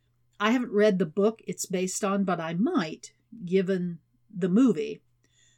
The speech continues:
It's kind of a reverse thing. Sometimes you read a book, you see the movie, and you hate the movie c-, because it doesn't follow the book. So this might be a reverse thing. The story is set up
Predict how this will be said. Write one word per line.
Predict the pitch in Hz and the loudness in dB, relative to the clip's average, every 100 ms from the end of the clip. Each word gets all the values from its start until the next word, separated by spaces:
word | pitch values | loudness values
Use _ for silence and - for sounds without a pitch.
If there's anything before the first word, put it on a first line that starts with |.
| _ | _
It's | - - | -18 -8
kind | 220 196 | -2 -2
of | 175 | -2
a | |
reverse | 160 165 156 190 190 - | -6 -10 -4 -2 -2 -6
thing. | - 170 - 208 170 _ _ _ | -8 -12 -12 -16 -18 _ _ _
Sometimes | - 202 190 196 180 185 | -12 -4 -2 -2 -2 -2
you | 170 | -2
read | 190 180 | -2 -2
a | |
book, | 156 165 160 _ _ - | -6 -8 -8 _ _ -12
you | 180 | -8
see | - 170 | -4 -4
the | 165 | -4
movie, | 165 170 160 156 156 _ _ _ _ | -8 -10 -10 -14 -16 _ _ _ _
and | 185 170 | -10 -6
you | 165 | 0
hate | 190 185 | 0 0
the | |
movie | 175 170 156 | -6 -6 -8
c-, | 165 | -12
because | - 175 190 160 170 | -14 -10 -6 -4 -6
it | - | -6
doesn't | 160 151 165 - | -6 -6 -10 -6
follow | 175 165 | -4 -4
the | 156 147 | -8 -6
book. | 175 185 _ _ _ _ _ - | -6 -8 _ _ _ _ _ -8
So | - | 0
this | 202 214 - | 2 2 0
might | 202 185 175 | -2 -2 -4
be | 180 175 | -4 -4
a | |
reverse | 165 160 156 160 151 - | -4 -10 -10 -12 -10 -10
thing. | - - 156 _ _ _ _ _ _ _ _ _ _ _ _ _ | -12 -14 -16 _ _ _ _ _ _ _ _ _ _ _ _ _
The | 233 | -6
story | - - 302 330 349 | -4 -2 -2 0 -2
is | - 302 | -4 -6
set | - 175 151 | -2 -2 -4
up | 151 | -8